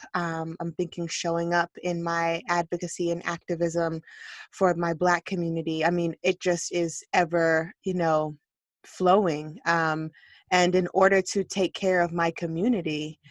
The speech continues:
in order to show up in my work and in my relationships in a way that feels whole, I have to absolutely take care of myself. So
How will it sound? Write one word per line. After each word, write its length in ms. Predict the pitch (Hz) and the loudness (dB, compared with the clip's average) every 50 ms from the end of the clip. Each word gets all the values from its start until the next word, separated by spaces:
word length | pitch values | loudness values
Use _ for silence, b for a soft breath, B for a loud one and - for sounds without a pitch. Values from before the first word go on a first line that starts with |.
| B B B B B B - | B B B B B B -2
in 160 | 175 170 143 | -2 0 2
order 260 | 143 175 180 175 180 | 4 4 4 4 2
to 140 | 180 - 175 | 0 -2 -4
show 260 | - - 180 165 170 | -2 -2 -2 0 0
up 140 | 170 165 - | 0 0 -2
in 100 | - 165 | -4 -4
my 200 | 170 165 160 160 | -4 -4 -4 -2
work 340 | 160 160 165 170 165 165 - | 0 0 2 0 0 -2 -4
and 100 | 170 165 | -6 -6
in 60 | 160 | -4
my 140 | 156 156 156 156 165 | -4 -4 -4 -4 -4
relationships 800 | 156 156 160 165 170 - - 175 165 165 - - 156 139 - - | -4 -2 -2 -2 -2 -2 -4 -6 -6 -6 -4 -4 -6 -6 -6 -6
in 80 | 170 165 | -6 -4
a 80 | 160 | -4
way 160 | 156 156 156 | -4 -4 -4
that 220 | 151 156 151 151 - - | -2 -4 -4 -4 -6 -8
feels 220 | 165 160 156 - | -8 -8 -8 -8
whole, 380 | - - 175 185 190 175 160 156 | -6 -2 0 2 2 2 2 0
I 80 | 156 | 0
have 360 | 160 - - 180 180 170 - - | -2 -2 -4 -4 -4 -4 -6 -8
to 140 | 185 - - | -4 0 0
absolutely 560 | 165 165 - - 175 165 160 - - 156 156 | 0 0 -2 -6 -6 -6 -6 -4 -6 -6 -6
take 240 | - - 165 156 156 | -4 -4 -4 -4 -4
care 240 | - - 156 156 | -6 -6 -4 -4
of 120 | 160 156 160 | -4 -4 -6
myself. 520 | 160 151 160 - - 170 151 - 165 - - _ _ B B B B B B B | -8 -8 -4 0 2 2 2 2 0 -6 -12 _ _ B B B B B B B
So 520 | B - - 196 170 160 156 160 160 156 | B 0 4 6 8 8 6 4 2 -2